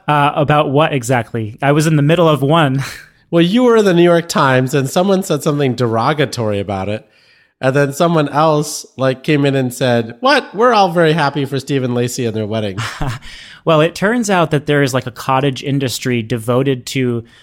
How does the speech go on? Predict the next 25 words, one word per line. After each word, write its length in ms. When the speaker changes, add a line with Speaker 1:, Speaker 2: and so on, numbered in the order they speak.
Speaker 1:
attacking 540
couples 500
who 120
have 180
their 140
wedding 260
announcements 500
in 100
the 60
New 120
York 200
Times. 480
And 520
it's 120
kind 300
of 100
understandable 600
because 320
the 80
New 100
York 200
Times 340
has 140
historically 560
been, 360